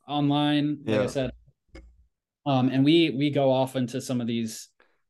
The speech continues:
Speaker 1: rabbit holes.
Speaker 2: Amazing.
Speaker 1: And, um, yeah, I'm willing, I'm willing to go down any of them.
Speaker 2: Exciting,
Speaker 1: Um,
Speaker 2: man.
Speaker 1: but, uh, I'll just, I'll let the, uh, the listeners know,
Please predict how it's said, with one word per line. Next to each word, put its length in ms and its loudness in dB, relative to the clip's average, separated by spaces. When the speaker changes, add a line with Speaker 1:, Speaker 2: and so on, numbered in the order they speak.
Speaker 1:
rabbit 360 2
holes. 480 -4
Speaker 2:
Amazing. 240 -2
Speaker 1:
And, 240 -2
um, 100 -20
yeah, 160 -2
I'm 140 2
willing, 220 2
I'm 160 0
willing 240 2
to 100 -6
go 580 -2
down 340 -4
any 320 2
of 180 -4
them. 380 -8
Speaker 2:
Exciting, 760 -2
Speaker 1:
Um, 100 -2
Speaker 2:
man. 240 -12
Speaker 1:
but, 180 4
uh, 300 2
I'll 120 2
just, 180 2
I'll 140 2
let 200 2
the, 220 2
uh, 300 -2
the 120 -2
listeners 580 -2
know, 380 -6